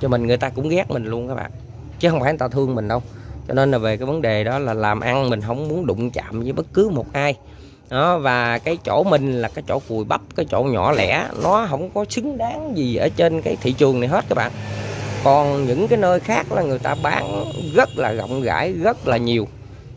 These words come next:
Đó, và mình hiện tại bây giờ mình cũng đang cố gắng từng ngày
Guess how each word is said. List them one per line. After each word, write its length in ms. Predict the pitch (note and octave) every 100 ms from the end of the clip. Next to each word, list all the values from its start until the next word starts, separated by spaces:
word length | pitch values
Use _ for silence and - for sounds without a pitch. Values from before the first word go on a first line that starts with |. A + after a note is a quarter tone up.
| G#2
Đó, 240 | C3+ E3+
và 220 | C3 A#2+
mình 440 | B2+ C#3 D3 C#3 A#2+
hiện 260 | A#2+ C#3+
tại 240 | C3 F#2 C#3
bây 100 | C#3
giờ 140 | A#2+
mình 200 | A2+ A2+
cũng 180 | - D#3+
đang 220 | C#3 C#3 -
cố 340 | F#3+ C4 F4 A#3+
gắng 260 | C#4+ D#4 -
từng 260 | C#3 B2
ngày 300 | B2 C3 B2+